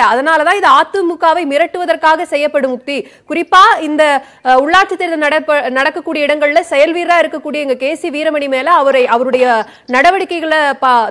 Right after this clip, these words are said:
தடை செய்யற விதத்துல அவருக்கு வந்து மன உளைச்சலை ஏற்படுத்தக்கூடிய வகையில தான் இந்த மாதிரியான சோதனைகள் நடத்துறாங்க அப்படிங்கிற ஒரு விஷயத்தையும் விமர்சனத்தையும் முன்வைக்கிறாங்களே.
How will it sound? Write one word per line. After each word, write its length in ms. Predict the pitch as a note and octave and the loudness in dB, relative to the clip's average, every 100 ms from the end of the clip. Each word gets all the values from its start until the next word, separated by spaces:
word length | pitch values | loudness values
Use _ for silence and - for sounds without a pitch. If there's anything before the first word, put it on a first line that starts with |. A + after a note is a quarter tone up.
| - | -2
தடை 240 | C4+ D#4 | 0 0
செய்யற 380 | G4+ G4+ F4+ D#4+ | -2 -2 0 0
விதத்துல 340 | D4 D4+ D4 | 2 0 0
அவருக்கு 460 | F#4 G#4+ D#4+ D4+ C#4+ | 0 2 2 -2 -4
வந்து 280 | C#4 F4 F4 | -4 -4 -2
மன 400 | C#4 D#4 E4 C#4 - - | 0 0 -2 -4 -10 -4
உளைச்சலை 320 | D#4 E4 D4 | -4 -2 0
ஏற்படுத்தக்கூடிய 600 | D4 D#4+ D#4+ D4+ D4 C#4 | 0 0 -6 -6 -2 0
வகையில 340 | C4+ C#4 D4+ | 0 0 -2
தான் 160 | D4+ G4+ | 0 0
இந்த 220 | D#4 D#4 | 0 -2
மாதிரியான 440 | D#4 D#4 D4+ C#4+ C#4 | 0 0 0 -2 -2
சோதனைகள் 480 | D4+ D#4+ D#4 C#4+ | -2 0 0 -2
நடத்துறாங்க 560 | B3 B3 C#4 C4 A3+ A3+ A3 D#3 _ _ - | -2 -4 -4 -2 0 0 -4 -6 _ _ -2
அப்படிங்கிற 440 | B3+ D#4+ F4 D#4 | -2 0 2 2
ஒரு 260 | C#4 B3+ A#3+ | 4 4 4
விஷயத்தையும் 460 | B3+ E4 D4 E4 | 0 -8 -6 -4
விமர்சனத்தையும் 640 | D4+ D#4+ E4 D4+ C#4+ D4 C4 | -2 -2 -4 -6 -6 -8 -6
முன்வைக்கிறாங்களே. 600 | B3 A3 G3+ F3+ D#3 | -4 -4 -6 -10 -14